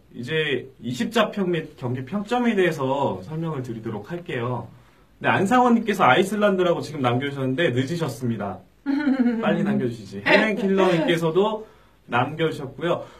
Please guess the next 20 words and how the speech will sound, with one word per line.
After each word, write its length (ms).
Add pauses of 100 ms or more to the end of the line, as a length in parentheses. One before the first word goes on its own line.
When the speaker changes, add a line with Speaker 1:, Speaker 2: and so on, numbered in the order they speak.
(540)
Speaker 1:
페이스북에 500
강성훈님께서 680
호날두의 640
인터뷰가 500
말썽이었죠라고 840
하셨는데, 720
호날두 320
어떤 360
인터뷰 240
하셨는지 320
아시나요, 380
혹시? 260 (360)
Speaker 2:
네, 320
근데, 680 (840)
음, 500
그런 280
얘기를 240
하고 140
싶어요. 600
Speaker 1:
네. 500